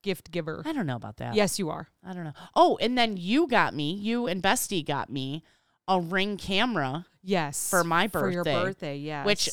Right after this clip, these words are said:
Speaker 2: Johnny is very excited about. And you know what he did today? He went and got a Ring doorbell, too.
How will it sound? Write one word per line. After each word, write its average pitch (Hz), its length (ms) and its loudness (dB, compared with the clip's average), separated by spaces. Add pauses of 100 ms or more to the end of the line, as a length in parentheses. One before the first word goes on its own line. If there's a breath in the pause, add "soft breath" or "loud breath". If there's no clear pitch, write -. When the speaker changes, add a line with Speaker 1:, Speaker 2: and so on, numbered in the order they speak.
(140)
Speaker 2:
Johnny 175 680 4
is 147 160 0
very 147 280 0
excited 175 400 0
about. 233 300 4
And 196 80 -2
you 190 80 -2
know 185 80 0
what 190 100 0
he 190 80 -2
did 160 220 -2
today? 208 460 -2
He - 160 -6
went 180 160 -2
and 170 40 -4
got 165 120 0
a 160 40 -2
Ring 151 220 -2
doorbell, 135 420 0
too. 131 300 -4